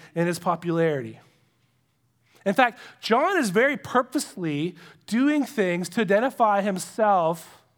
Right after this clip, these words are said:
with Jesus. More properly, he, he's identifying himself in relation to his job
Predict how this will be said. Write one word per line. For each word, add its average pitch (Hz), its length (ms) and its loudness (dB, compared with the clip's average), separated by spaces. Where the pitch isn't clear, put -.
with 160 140 -10
Jesus. 151 640 -10
More 196 100 0
properly, 277 460 0
he, 233 360 -2
he's 240 200 0
identifying 277 420 2
himself 247 540 0
in 226 140 2
relation 226 380 0
to 233 140 -2
his 202 180 -2
job 196 640 0